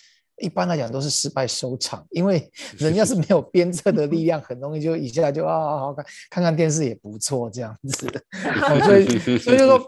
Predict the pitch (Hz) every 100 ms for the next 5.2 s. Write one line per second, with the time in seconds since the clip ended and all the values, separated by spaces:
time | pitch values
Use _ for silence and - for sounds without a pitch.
0 | - 277 208 170 233 190 139 135 147 208
1 | 180 156 185 214 151 143 139 147 440 -
2 | - 359 127 123 180 175 139 127 139 170
3 | 151 151 156 156 190 151 - 117 - -
4 | 165 135 113 131 139 131 - - - 165
5 | 143 247